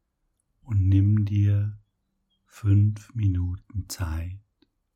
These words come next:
Es sind wertvolle fünf Minuten, die du dir und der Welt schenkst.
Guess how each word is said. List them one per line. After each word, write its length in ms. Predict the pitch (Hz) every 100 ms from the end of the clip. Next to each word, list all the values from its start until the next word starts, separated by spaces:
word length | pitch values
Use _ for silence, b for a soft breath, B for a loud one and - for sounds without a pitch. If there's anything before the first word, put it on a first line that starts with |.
| _ _ _ _ _ _ _ _ _ _ _ _ _ _
Es 180 | - -
sind 460 | 104 92 95 95 - - _ _ _ _ _ -
wertvolle 680 | 98 95 104 - 107 98
fünf 420 | 92 - 95 - 101
Minuten, 960 | 95 95 95 - 107 98 92 95 101 _ _ _ _ _ _ _ _ _ _
die 100 | 123
du 180 | 104 101
dir 640 | - 110 101 104 104 107 -
und 200 | 101 98
der 160 | 95 78
Welt 380 | 85 85 87
schenkst. 840 | - 101 87 90 90 95 _ _